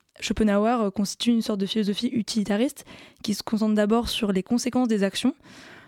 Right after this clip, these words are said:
euh, euh, en tentant de les anticiper. Et en fait, le but, c'est de maximiser le bonheur, en fait. Le, le mensonge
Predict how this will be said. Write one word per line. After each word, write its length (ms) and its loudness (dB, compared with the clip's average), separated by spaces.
euh, 640 2
euh, 240 0
en 100 2
tentant 320 2
de 300 0
les 260 4
anticiper. 680 2
Et 500 0
en 100 -4
fait, 260 0
le 100 2
but, 160 0
c'est 80 -2
de 100 2
maximiser 760 2
le 120 0
bonheur, 340 2
en 60 -4
fait. 260 -6
Le, 240 4
le 100 4
mensonge 340 2